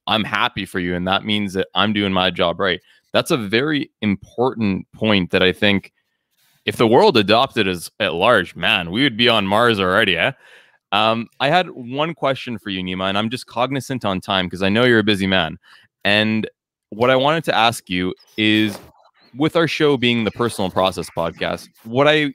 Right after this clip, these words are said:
tried to do is I tried to f-, flip failure and show it as a vital part in an individual's development.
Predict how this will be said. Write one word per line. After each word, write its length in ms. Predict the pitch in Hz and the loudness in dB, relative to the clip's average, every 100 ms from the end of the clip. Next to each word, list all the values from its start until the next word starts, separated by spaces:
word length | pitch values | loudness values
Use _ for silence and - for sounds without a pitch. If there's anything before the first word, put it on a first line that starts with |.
| - | -8
tried 260 | 160 180 | -6 -4
to 80 | 156 | -4
do 320 | 113 113 95 92 | 0 0 0 -2
is 140 | 101 | -2
I 80 | 113 | -2
tried 260 | - 147 156 | 0 -4 -2
to 60 | |
f-, 140 | 131 - - | -6 -8 -20
flip 400 | - 110 117 - 92 _ _ - | -18 -6 -4 -4 -10 _ _ -2
failure 560 | 120 135 107 87 85 _ _ _ _ - | 2 4 2 0 -4 _ _ _ _ -2
and 220 | 110 110 | -2 -2
show 300 | - 143 143 | 0 2 4
it 180 | 107 - | 2 0
as 200 | 104 107 | -2 -2
a 80 | 95 | -2
vital 400 | 92 110 151 147 | 0 0 2 -2
part 480 | 107 - 113 104 - _ - | -4 -2 -2 -2 -8 _ -4
in 340 | 107 104 101 - | -2 0 -2 -4
an 100 | 104 | -4
individual's 560 | 104 101 98 98 87 | -4 -4 -6 -6 -10
development. 560 | 92 87 101 87 78 | -8 -2 0 0 -6